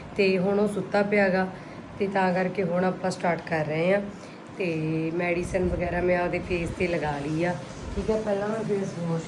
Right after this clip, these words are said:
ਕੀਤਾ, then ਇਸ ਤੋਂ ਬਾਅਦ ਮੈਂ ਆਪਦੀ ਮੈਡੀਸਨ ਲਗਾਈ। ਤੇ ਤੁਸੀਂ ਨਾ ਸਾਰੀਆਂ ਕੁੜੀਆਂ ਦਾ ਇੱਕ ਸਵਾਲ ਆ ਵੀ "ਦੀਦੀ ਤੁਹਾਡਾ ਫੇਸ ਸਾਫ਼ ਕਿਵੇਂ ਹੋ ਗਿਆ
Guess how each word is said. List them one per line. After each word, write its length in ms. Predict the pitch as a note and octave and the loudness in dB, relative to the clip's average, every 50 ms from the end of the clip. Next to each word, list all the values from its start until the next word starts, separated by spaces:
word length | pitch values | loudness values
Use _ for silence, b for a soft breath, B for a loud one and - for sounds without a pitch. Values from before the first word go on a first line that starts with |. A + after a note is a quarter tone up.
| - | -8
ਕੀਤਾ, 360 | - G3 G3 F#3+ - G3+ G3+ G3 | -6 -6 -6 -6 -4 -2 -2 0
then 220 | F#3+ G3 F#3+ F#3+ | 2 2 2 2
ਇਸ 140 | F#3+ F#3+ F3+ | 0 0 -2
ਤੋਂ 140 | - - F#3+ | -4 -4 0
ਬਾਅਦ 140 | F#3+ G3 G3 | 2 2 4
ਮੈਂ 180 | G#3 G#3 G3+ | 4 4 4
ਆਪਦੀ 180 | G3 F#3+ F3 F#3+ | 4 4 2 2
ਮੈਡੀਸਨ 500 | F#3+ F3+ E3+ D#3 D3+ D#3 - F#3 F3+ F3 | 2 2 2 0 -2 -4 -2 -2 0 0
ਲਗਾਈ। 260 | F3 E3 F3 F3+ F#3 F3 B B B B B B - | 2 2 2 2 0 -2 B B B B B B -2
ਤੇ 60 | - | -2
ਤੁਸੀਂ 360 | D4 D4 - C#4+ - - D4 C#4+ | -2 2 2 0 4 4 4 6
ਨਾ 100 | D4+ D4 | 6 4
ਸਾਰੀਆਂ 520 | - - - B3+ B3 A#3+ A#3+ B3+ C#4+ D4 | 2 2 4 4 6 6 6 6 6 6
ਕੁੜੀਆਂ 360 | D4 - C#4+ B3 A3+ B3 A#3+ B3 | 6 4 0 2 4 4 4 4
ਦਾ 100 | A#3 A#3+ | 4 4
ਇੱਕ 240 | A#3 A3 - - | 2 0 2 0
ਸਵਾਲ 360 | A#3+ A#3+ - B3+ B3+ B3+ A#3+ A3+ | 0 0 2 4 6 6 6 4
ਆ 60 | A3 | 4
ਵੀ 120 | G#3 A#3+ | 2 0
"ਦੀਦੀ 260 | G3+ F#3 A3+ A3 B3+ | 0 0 0 0 0
ਤੁਹਾਡਾ 340 | B3 - C4+ C4 - A#3 A#3 | 2 2 2 2 4 4 2
ਫੇਸ 260 | - - A3+ G3 G3 F#3+ - | 2 2 2 2 2 0 0
ਸਾਫ਼ 260 | - G3+ F#3 F#3 - - | 0 0 0 0 -2 -2
ਕਿਵੇਂ 240 | F#3 E3+ E3 D#3 | -2 0 0 0
ਹੋ 100 | D3+ D#3 C#3+ C#3 | 0 0 0 -2
ਗਿਆ 80 | D3 | -4